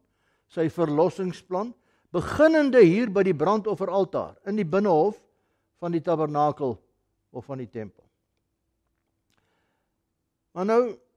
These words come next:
soos wat ek verlede keer vir u gesê het en teenoor u erken het, dit was hier waar my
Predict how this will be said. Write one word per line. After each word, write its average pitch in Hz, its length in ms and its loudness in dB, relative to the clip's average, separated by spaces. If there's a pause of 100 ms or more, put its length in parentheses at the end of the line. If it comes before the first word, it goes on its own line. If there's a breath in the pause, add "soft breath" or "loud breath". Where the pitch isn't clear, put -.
(160)
soos 220 180 -10
wat 214 160 -2
ek 208 140 -4
verlede 190 320 4
keer 196 240 -2
vir 160 140 -10
u 165 80 -2
gesê 170 400 -6
het - 140 -14
en 131 120 -14
teenoor 160 400 -4
u 151 160 -8
erken 160 460 -4
het, 226 260 -10 (1200)
dit 165 200 -8
was 196 200 0
hier 233 320 2
waar 190 280 2
my 165 180 2